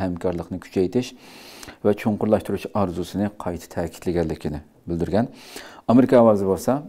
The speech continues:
e, mutaxassis-, mutaxassislar Qozog'iston bilan Xitoy o'rtasidagi sayohatchilikning kuchayishi va Qozog'istonga qo'shni bo'lgan Sharq Turkiston bilan quyuq hamkorlikning, e, kishilik huquq dafsandichiligining texmi kuchayishiga sabab bo'lganligini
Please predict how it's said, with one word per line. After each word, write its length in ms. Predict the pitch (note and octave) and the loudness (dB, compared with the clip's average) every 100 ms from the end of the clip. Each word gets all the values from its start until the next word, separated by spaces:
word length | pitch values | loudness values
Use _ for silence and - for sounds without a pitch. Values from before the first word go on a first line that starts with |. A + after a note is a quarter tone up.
| - - | -16 -8
e, 80 | F2 F2 E2+ - - - - | -6 -6 -8 -12 -14 -8 -2
mutaxassis-, 520 | G#2+ B2+ A#2+ A2+ - | 2 2 2 0 2
mutaxassislar 640 | G#2 A2 G#2 G2+ - C3 E3+ - - - - - - | 2 2 0 -2 4 4 4 -4 -20 -20 -20 -20 -4
Qozog'iston 480 | - A2 A#2 - C3 | 2 2 2 4 6
bilan 160 | C3 A#2+ | 6 4
Xitoy 200 | - B2 B2 | 4 4 4
o'rtasidagi 540 | A2 A#2 G#2 A2 A#2+ - | 2 0 -4 -4 -4 0
sayohatchilikning 680 | G#2 G#2 G#2 A2+ G#2 A#2 - | 2 2 0 0 0 -2 -4
kuchayishi 400 | - A2 G#2 G#2 | -4 -2 0 0
va 80 | G2 | 0
Qozog'istonga 480 | G2+ F#2 - - G#2 - | 0 -2 -4 -4 -4 -2
qo'shni 240 | G#2 - | -4 -2
bo'lgan 240 | G2 G2 G#2 | -2 0 -2
Sharq 160 | - F2+ G2 | -2 -4 -6
Turkiston 340 | F#2+ - F#2 | -6 -4 -2
bilan 160 | G2+ B2+ - - - - | -2 -4 -10 -20 -20 -10
quyuq 260 | - C3 - - - | 0 2 2 -2 -6
hamkorlikning, 880 | G#2+ G2+ F#2 G#2+ G2 F#2 - A2+ D#3 - _ _ _ - - - | 0 0 0 -2 -2 -6 -2 0 0 -6 _ _ _ -20 -20 -12
e, 100 | - F#2 E2+ E2+ E2 F2 - _ _ _ | -6 -4 -4 -6 -8 -12 -16 _ _ _
kishilik 420 | - - A#2+ C3+ B2+ | -10 -4 0 0 -2
huquq 220 | A#2 - - | 0 -2 0
dafsandichiligining 840 | G#2 - - G#2+ G2+ A2 F#2+ G#2+ A#2 - | -4 -2 2 2 2 0 0 -2 -2 -4
texmi 300 | G2+ G#2+ G2+ - | -2 0 0 -4
kuchayishiga 460 | - C3 A2+ B2+ A2 | -4 -4 0 -2 0
sabab 200 | A2 - - | -2 -2 -4
bo'lganligini 680 | F#2 E2+ E3 D#2+ - - - | -8 -6 -6 -8 -10 -10 -12